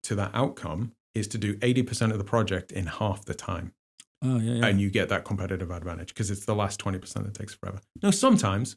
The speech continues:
Speaker 1: it's absolutely critical, but rarely.
Speaker 2: Right. So that, that, uh, that Venn diagram that my designers use, uh, my designer friends,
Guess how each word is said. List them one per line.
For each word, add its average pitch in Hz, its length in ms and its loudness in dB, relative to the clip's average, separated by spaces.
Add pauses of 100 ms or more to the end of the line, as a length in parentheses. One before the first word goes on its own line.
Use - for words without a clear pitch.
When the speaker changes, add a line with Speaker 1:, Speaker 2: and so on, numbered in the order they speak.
Speaker 1:
it's 110 180 -6
absolutely 104 400 -4
critical, 101 400 -6 (440)
but 123 160 2
rarely. 101 640 -2 (280)
Speaker 2:
Right. 117 240 2 (360)
So 180 180 6
that, 160 260 6
that, 139 280 4
uh, 120 240 4
that 113 180 2 (160)
Venn 127 340 6
diagram 113 480 6
that 98 140 0 (120)
my 101 200 4
designers 98 560 0
use, 95 440 -4
uh, 101 140 2
my 101 260 2
designer 98 360 0
friends, 101 320 -2